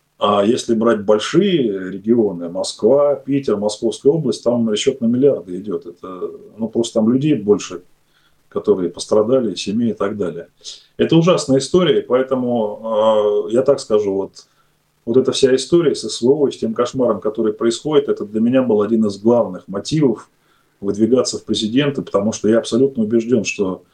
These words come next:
вот этот путь, которым Путин повел страну, вот эта колея милитаризации, авторитаризма, изоляции, этот путь ведет страну в тупик и даже к катастрофе по образцу. Собственно, вот из-за, из-за вот этого всего, да, из-за того, что ура, ура,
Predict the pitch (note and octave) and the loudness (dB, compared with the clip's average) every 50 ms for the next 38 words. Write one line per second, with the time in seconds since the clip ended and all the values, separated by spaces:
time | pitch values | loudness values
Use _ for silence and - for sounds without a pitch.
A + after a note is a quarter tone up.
0 | _ _ _ _ - A2 G#2+ G#2+ A2 A2 A2+ - - - D#3 E3+ E3+ - - G#3+ | _ _ _ _ -6 -2 0 0 2 2 2 0 2 2 4 4 4 2 -2 -2
1 | - - G#2+ G#2 G2+ G2+ - A#2 A2 G#2 F#2+ F2+ - G#2+ G2+ G#2 G2 - - - | 0 0 0 0 0 0 0 0 0 0 -2 -4 -2 -2 2 2 2 0 0 -2
2 | G#2 A2 A2 G#2+ F#2+ F2 F2 A2+ A2 - G#2 - - A2 A2+ A#2 A#2+ A#2 A2 G2+ | 0 0 0 0 -2 -4 -4 -4 -4 -4 -4 -2 2 2 4 4 4 2 2 0
3 | F#2+ G2 G2 G#2 G#2 - G#2+ A2 G#2+ A2 C3+ C#3 C3+ C3+ - - A2+ G#2 G2 G2 | -2 -2 -4 -2 0 0 0 0 2 4 4 2 2 2 -2 -4 -2 -2 -2 -4
4 | - _ _ _ _ _ _ _ _ _ _ _ _ _ - - - - - A2+ | -6 _ _ _ _ _ _ _ _ _ _ _ _ _ -10 -8 -6 -2 2 2
5 | A2+ G#2+ - A#2+ A2+ A#2+ C3 C#3 C3 B2 A2+ G#2+ G2+ G2 G#2 G#2+ A#2 C3+ C#3 C3+ | 2 2 2 2 2 2 2 0 0 0 0 0 0 2 2 2 2 2 0 0
6 | - - G#2 G2+ - A2 A2 G#2+ - - D3 D3+ D3 - - - G2+ G2 G#2 A2 | 0 -2 -4 -4 -4 -6 -8 -8 -8 -6 -4 -4 -4 -6 -8 -8 -6 -4 0 2
7 | C3 C3 C3 - A2 A#2 A2+ A#2 A2 - - - A2 - - D3 C#3 C#3 - G2 | 2 0 0 2 0 2 2 2 0 -2 -2 -4 -2 0 0 -2 -2 -2 -2 0
8 | G2+ G#2 G2+ G#2+ - - - - - - - - A#2+ A2+ G#2 - - - - - | 0 0 0 -2 -6 -8 -6 -2 -2 -2 -2 0 0 0 0 -2 -4 -8 -8 -6
9 | G2 G2+ G#2 G2+ - - - G#2+ F2+ - _ _ _ _ _ - - - E3 - | -4 -2 -2 -2 -2 -2 -4 -4 -4 -6 _ _ _ _ _ -8 -2 0 0 2
10 | - C3 C3 B2+ - B2+ A2 A#2 C#3 C3+ C3 A#2+ B2 C3 C3 C3+ C3+ C#3+ C3 - | 2 2 2 2 2 2 0 0 0 0 2 2 2 4 4 4 2 2 0 0
11 | G#2+ G2+ G2+ G2+ - - - A#2 B2 E3+ G3 G3 - _ _ _ _ _ - A#2 | 0 -2 -2 -2 -4 0 0 2 4 4 2 0 0 _ _ _ _ _ -2 0
12 | B2+ C3 - - _ _ _ _ _ - G#2 A2 G#2+ A2 - - B2 B2 C3 B2+ | 0 0 0 -6 _ _ _ _ _ -6 -6 -4 -4 -4 -2 0 0 2 2 0
13 | - - - - - A#2 A#2+ B2 B2 A#2+ - A2+ A2 B2 D3 F3 F3 F3 F3 F3 | 0 -2 -4 -2 0 2 2 2 2 2 2 2 2 2 4 4 2 0 -2 -4